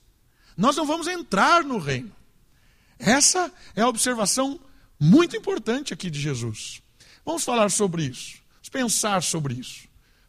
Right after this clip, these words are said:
A conversão, que é a palavra usada aqui, é um processo iniciado por Deus e que segue dia a dia. Lentamente aprendemos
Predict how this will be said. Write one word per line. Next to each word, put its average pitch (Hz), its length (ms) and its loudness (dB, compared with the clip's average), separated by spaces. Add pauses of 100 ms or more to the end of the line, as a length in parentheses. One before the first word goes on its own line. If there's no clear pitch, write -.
(480)
A - 120 -4
conversão, 247 1160 0
que - 120 -6
é 160 40 -2
a 156 60 -4
palavra 135 380 -2
usada 123 360 -2
aqui, 202 300 0 (1080)
é 180 140 4
um 247 140 -2
processo - 1000 -2 (1400)
iniciado 254 1000 0
por 196 220 -2
Deus 139 640 -6 (320)
e 202 140 0
que 226 140 -4
segue 214 540 0 (200)
dia 262 640 2
a 196 60 0
dia. 127 460 -4 (760)
Lentamente 185 1200 0 (200)
aprendemos 165 880 0